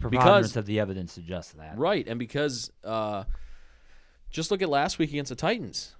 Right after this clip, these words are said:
Speaker 2: Um, you know, Chubb, Nick Chubb and Kareem Hunt, when you got to halftime, they weren't doing anything statistically,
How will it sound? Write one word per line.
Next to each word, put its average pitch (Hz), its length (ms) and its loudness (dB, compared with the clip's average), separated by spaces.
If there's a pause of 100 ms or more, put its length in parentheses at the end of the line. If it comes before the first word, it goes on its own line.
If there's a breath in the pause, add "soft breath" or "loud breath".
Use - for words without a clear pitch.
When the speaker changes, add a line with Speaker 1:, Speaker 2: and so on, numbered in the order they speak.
(120)
Speaker 2:
Um, 117 420 -2
you 135 80 -4
know, 117 100 -4
Chubb, 175 440 2
Nick 143 180 -4
Chubb 202 240 0
and 151 100 -4
Kareem 151 280 -2
Hunt, 160 260 -2 (460)
when 120 180 -4
you 170 80 -4
got 233 120 2
to 175 60 -2
halftime, 113 640 -2 (460)
they 208 640 0 (760)
weren't 123 240 -2
doing 139 240 0
anything 139 380 -2
statistically, 104 720 -6